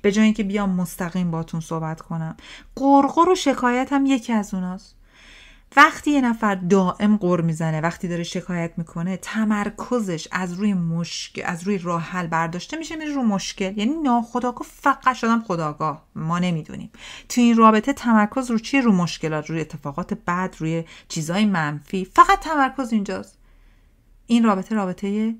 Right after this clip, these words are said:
ناسالمیه. رابطه سالم رابطه‌ایه که ما ببینیم مشکل کجاست،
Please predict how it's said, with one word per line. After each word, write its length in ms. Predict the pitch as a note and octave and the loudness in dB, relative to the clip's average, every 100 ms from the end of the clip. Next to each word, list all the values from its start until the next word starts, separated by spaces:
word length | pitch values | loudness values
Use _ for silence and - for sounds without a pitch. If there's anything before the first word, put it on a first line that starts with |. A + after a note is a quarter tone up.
| - | -4
ناسالمیه. 840 | F#3 F3+ - F#3+ F#3+ A3 G3 F3 G#3 | -2 -2 -6 -6 -2 0 -2 -4 -4
رابطه 300 | G#3+ A3 E4 | -2 -2 -6
سالم 560 | - A3 G3+ A#3 F4+ | -4 -2 0 0 0
رابطه‌ایه 420 | B3+ G#3+ - D4+ | 0 0 -2 -6
که 120 | D#4 D4+ | -6 -8
ما 120 | D4 | -4
ببینیم 460 | C#4+ C#4 A#3+ G#3+ - G3 | -2 0 -2 -2 -6 -8
مشکل 400 | F#3 - G#3+ G3 | -8 -6 -8 -10
کجاست، 680 | - E3 F#3+ C#4 - - | -12 -8 -6 -6 -10 -16